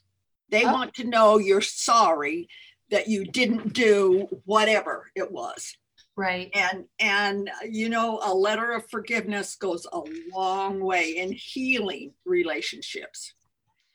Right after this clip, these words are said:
Speaker 2: Well, and I think that goes back to your four tenets that you shared in the beginning, which is, "Please forgive me, I forgive you, thank you, and I love you."
Speaker 1: Mm-hmm.
Speaker 2: And then I like your last little bit, "Enjoy the journey."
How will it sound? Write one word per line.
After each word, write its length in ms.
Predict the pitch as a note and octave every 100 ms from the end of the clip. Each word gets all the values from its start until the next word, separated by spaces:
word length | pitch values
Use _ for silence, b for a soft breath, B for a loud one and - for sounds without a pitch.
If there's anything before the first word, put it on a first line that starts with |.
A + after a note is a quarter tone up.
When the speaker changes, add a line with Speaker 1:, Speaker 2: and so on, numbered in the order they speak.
| _
Speaker 2:
Well, 300 | A3+ A#3 A#3+
and 160 | A#3 A#3
I 160 | A3+
think 260 | A#3 C4+ B3+
that 220 | C4 A#3
goes 240 | A#3+ A#3+ A#3
back 320 | B3 A3+ A3+
to 120 | C4
your 220 | A3+ A3
four 320 | G#3+ B3 A#3
tenets 480 | A3+ B3 A3 G#3+ G#3+
that 180 | G#3 G#3+
you 120 | G#3+
shared 440 | G3+ - G#3+ G#3 G#3
in 180 | G#3+ G#3
the 80 |
beginning, 480 | G#3 G3+ G#3+ F#3+ F3+
which 240 | F3+ F3+ -
is, 360 | G3 F#3+ F#3+ b _ _
"Please 300 | B3 A#3+ A3+
forgive 420 | - G#3+ A3 A3
me, 380 | A3+ A#3+ C#4 C#4+ _ G#3
I 180 | G3
forgive 420 | G3 G#3 G3 G3 G3
you, 400 | G#3+ C4 C#4+ - _ _ -
thank 300 | G3 G#3 G#3+
you, 320 | A#3+ C4 C4 _ _ _ _
and 160 | F3+ F#3
I 140 | F#3+
love 280 | F#3+ E3 E3
you." 240 | D#3 D#3+ _ b b b
Speaker 1:
Mm-hmm. 100 | A#3+
Speaker 2:
And 120 | F#3+
then 100 | F#3+
I 180 | F#3+ G3
like 280 | G3+ G3+ A3
your 120 | A3
last 440 | G#3+ G3+ F#3+ -
little 180 | G3 F#3
bit, 300 | F3+ E3 -
"Enjoy 440 | - F3+ F3+ F3+ F#3
the 120 | G#3+
journey." 480 | G3 E3+ D#3+ D#3